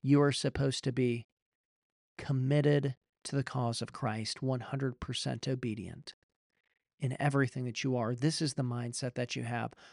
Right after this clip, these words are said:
What are the things that are hindering you today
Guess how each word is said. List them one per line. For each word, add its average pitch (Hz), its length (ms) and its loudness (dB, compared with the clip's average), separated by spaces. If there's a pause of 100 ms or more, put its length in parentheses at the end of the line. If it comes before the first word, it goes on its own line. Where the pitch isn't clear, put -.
(180)
What 165 420 8 (100)
are 147 140 4
the 131 100 2
things 151 600 4
that 139 140 0
are 127 80 0
hindering 135 500 4
you 139 320 4
today 120 580 -2